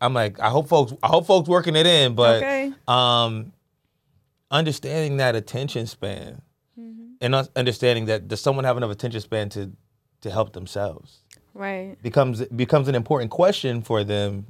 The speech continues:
Speaker 1: because when I teach management classes and students have expectations, I'm like, "Well, are you gonna commit the time to what you want?"
Speaker 2: Yeah, that's, that's really important.
Speaker 1: 'Cause, because it's different where it's like, okay,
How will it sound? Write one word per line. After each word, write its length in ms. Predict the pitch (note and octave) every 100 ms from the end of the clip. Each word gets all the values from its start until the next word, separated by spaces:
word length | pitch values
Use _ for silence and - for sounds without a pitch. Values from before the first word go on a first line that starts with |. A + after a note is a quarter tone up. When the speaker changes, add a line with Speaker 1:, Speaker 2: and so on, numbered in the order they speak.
| _
Speaker 1:
because 180 | - G#2
when 100 | B2+
I 20 |
teach 180 | D3+ C#3+
management 440 | C3 C3+ B2 A2
classes 300 | B2+ B2+ C3 A2+
and 80 |
students 240 | A2 B2+ G#2+
have 200 | A#2+ G#2
expectations, 800 | A#2+ A#2+ - G#2+ E3 A#3 - A#2
I'm 80 | C#3+
like, 180 | C#3+ C3 _ _ _ _ _ _ _ D#3
"Well, 200 | D3+ G2+ - A2 _ _ _ _ _
are 100 | C#3+
you 140 | D#3 G#3+
gonna 180 | G3+
commit 260 | E3+ D#3 D3
the 60 | A#2+
time 240 | C#3 C3+
to 100 | B2
what 200 | A2 -
you 80 | G#2+
want?" 340 | F#2+ D2 - _ _ - _ _ _
Speaker 2:
Yeah, 400 | - G#3+ G#3 F#3+ G3
that's, 320 | G#3 A#3 -
that's 280 | G3 A3+ -
really 220 | A#3 B3
important. 560 | A3 - A#3+ F3+ F3+ F#3+ _
Speaker 1:
'Cause, 240 | D3+ B2+ -
because 240 | B2+ F3 D3+
it's 140 | C3+
different 360 | C3+ G3+ F3+ D#3+
where 120 | D3+
it's 120 | C#3+
like, 160 | B2+ - B2+
okay, 380 | A#2 G2 G2